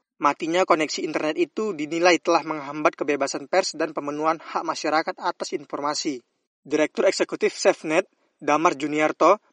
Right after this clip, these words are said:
mengatakan tak kunjung pulihnya jaringan internet di sejumlah wilayah di Papua itu telah menimbulkan dampak bagi masyarakat.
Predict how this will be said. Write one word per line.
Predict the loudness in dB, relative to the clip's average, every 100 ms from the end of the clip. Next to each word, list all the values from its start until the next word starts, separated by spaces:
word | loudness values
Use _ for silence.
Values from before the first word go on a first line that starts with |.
| _
mengatakan | -2 -2 0 0 0
tak | 0 -4
kunjung | -4 -2 -2 0
pulihnya | 2 2 0 -4
jaringan | 0 0 -2 -6
internet | -6 -4 -4 -4
di | -6
sejumlah | -4 -2 -2
wilayah | 0 0 0
di | -2 -4
Papua | -6 -4 -6
itu | -2 -4
telah | 2 2 2
menimbulkan | 0 -8 -6 -6 -2
dampak | -2 0 -2
bagi | 0 -2 -2 -8
masyarakat. | -10 -2 0 2 2